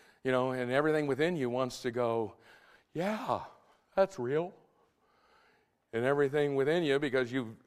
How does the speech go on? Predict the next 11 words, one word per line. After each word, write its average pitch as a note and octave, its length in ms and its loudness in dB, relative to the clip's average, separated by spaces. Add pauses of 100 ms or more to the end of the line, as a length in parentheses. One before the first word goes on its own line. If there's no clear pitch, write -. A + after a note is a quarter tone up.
(120)
done F3 180 2
it D#3+ 120 -2
for A#2+ 140 0
a A2+ 60 4
little G#2+ 180 2
while, A#2+ 300 6
goes, A2+ 380 2 (960)
"But G#2+ 160 4
I'm A#2 140 2
not B2+ 160 -2
sure." E3+ 240 -6